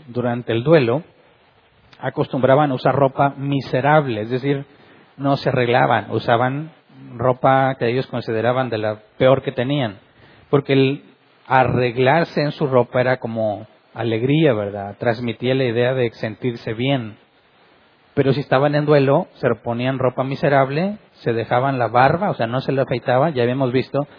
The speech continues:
que para los egipcios era vergonzoso traer barba. Siempre estaban afeitados, incluso rapados, pero los que no se rapaban, además de afe-, de no afeitarse la barba, el cabello se lo dejaban desordenado. Es decir, no se lo ungían con ningún tipo de aceite ni lo peinaban.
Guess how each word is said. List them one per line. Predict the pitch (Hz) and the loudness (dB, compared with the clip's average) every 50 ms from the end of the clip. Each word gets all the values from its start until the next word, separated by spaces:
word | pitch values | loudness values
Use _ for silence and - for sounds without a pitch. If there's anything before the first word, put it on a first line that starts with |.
| - - _ - | -20 -20 _ -4
que | 123 117 | -4 -2
para | - - 113 117 | -2 0 0 0
los | 120 120 - - | 0 -2 -2 -4
egipcios | 120 131 127 127 127 131 | -6 -4 -4 -2 -2 0
era | 127 123 123 | 0 0 0
vergonzoso | 117 123 117 113 117 113 110 - - - 123 120 - 135 | 0 -2 -2 0 -2 -2 -4 -4 -6 -6 -4 -4 -4 -6
traer | - - 120 120 123 120 | -4 -2 -2 -2 -2 0
barba. | 117 120 120 117 127 139 175 185 - - - _ _ _ _ _ _ _ _ _ _ _ _ _ | 2 2 2 2 0 -2 -6 -8 -12 -16 -20 _ _ _ _ _ _ _ _ _ _ _ _ _
Siempre | _ - - - 135 131 143 156 143 | _ -10 -2 0 0 0 0 -2 -4
estaban | - - 143 131 143 143 | -2 0 0 0 2 0
afeitados, | 139 127 - 123 - - 123 127 135 143 - - | 0 0 0 -2 0 2 2 4 4 2 2 -2
incluso | 123 - - 143 - - | -4 -2 -2 -2 0 -2
rapados, | 120 120 113 107 - 135 135 147 160 196 202 - - - - _ _ _ _ _ _ _ | -2 0 0 2 4 4 4 6 4 2 -2 -6 -10 -20 -20 _ _ _ _ _ _ _
pero | - 127 127 | 0 2 4
los | 131 135 - | 4 2 0
que | - 131 | -2 -2
no | 131 151 | -2 0
se | - 147 | 0 2
rapaban, | 156 151 151 - 156 147 151 165 175 - - | 2 2 4 4 4 4 6 4 4 2 0
además | 120 117 113 117 117 120 131 143 | -2 -2 -2 -2 0 0 0 0
de | 156 160 | 0 -2
afe-, | - - 135 117 | -2 -2 -4 -4
de | 117 123 120 | -4 -4 -2
no | 120 139 170 | 0 0 0
afeitarse | 190 - 175 151 - 151 143 - 170 | 0 0 -2 -2 -2 -2 -2 -2 0
la | 143 127 | 0 2
barba, | 120 127 123 120 131 143 165 185 - - - - - - - | 2 2 2 2 2 0 0 -2 -4 -10 -18 -20 -20 -12 -6
el | 127 131 127 | -4 -4 -2
cabello | - 127 120 113 123 127 131 143 | 0 0 2 2 2 2 2 0
se | - 160 | 0 -2
lo | 131 127 120 | -2 0 -2
dejaban | 117 - - 120 113 123 127 | -2 -2 -2 -4 -4 -4 -4
desordenado. | 127 131 - 139 131 127 139 139 151 165 170 165 143 98 104 | -4 -4 -4 -4 -4 -2 -2 -2 0 0 -2 -2 -2 -6 -8
Es | 104 113 | -8 -8
decir, | 127 117 - 151 147 147 165 - _ - _ - - _ _ - | -6 -4 0 0 0 0 -2 -6 _ -20 _ -20 -20 _ _ -4
no | 135 135 135 | 0 0 2
se | 131 160 | 2 2
lo | 135 131 131 | 2 2 0
ungían | 123 113 143 139 143 | 0 0 -2 -2 -2
con | 139 143 131 | -2 -2 -2
ningún | 127 131 127 143 151 | -2 -2 -2 -2 -2
tipo | 143 147 - - 143 | -2 -4 -4 -2 0
de | 135 | 0
aceite | 127 - - 131 127 127 - 131 | 0 0 -2 -4 -4 -4 -6 -6
ni | 123 123 | -6 -4
lo | 123 131 | -4 -4
peinaban. | - - 139 135 139 156 165 170 151 123 104 | -2 -2 -2 -2 0 2 2 2 2 0 -2